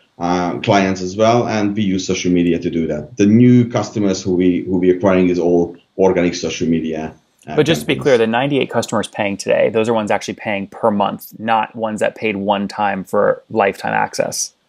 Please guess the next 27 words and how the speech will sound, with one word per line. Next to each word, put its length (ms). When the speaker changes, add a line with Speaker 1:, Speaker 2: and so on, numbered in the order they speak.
Speaker 1:
No, 240
there, 340
there 200
are, 420
there 240
are 180
thirty-five 500
companies 400
who 80
paid 340
one 240
time, 380
and 140
we 80
upselling 500
to 60
them 180
services, 680
and 160
then 100
everyone 360
else 160
is 100
paid 220
by 80
month, 320
yes. 300